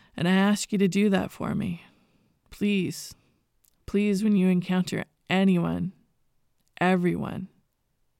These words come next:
any being, in all situations, give yourself just a moment to remember that they too are divine holiness. They too are a beloved presence.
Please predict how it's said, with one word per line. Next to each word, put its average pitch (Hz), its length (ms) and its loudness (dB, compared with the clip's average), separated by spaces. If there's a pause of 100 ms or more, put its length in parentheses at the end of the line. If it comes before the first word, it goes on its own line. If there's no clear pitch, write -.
(340)
any 196 260 4
being, - 500 -4 (1200)
in 180 100 2
all 190 220 4
situations, - 1300 -6 (1000)
give 190 120 2
yourself 196 420 0
just - 320 -8
a 202 40 2
moment 180 500 0 (300)
to - 160 -2
remember 180 680 2 (400)
that 185 160 -2 (400)
they 180 440 2
too 180 720 -4
are 170 160 -4
divine 170 440 -4
holiness. - 760 -8 (1080)
They 180 180 2
too 165 540 -4
are 165 160 -6
a 165 60 -4
beloved 165 440 -6
presence. - 640 -14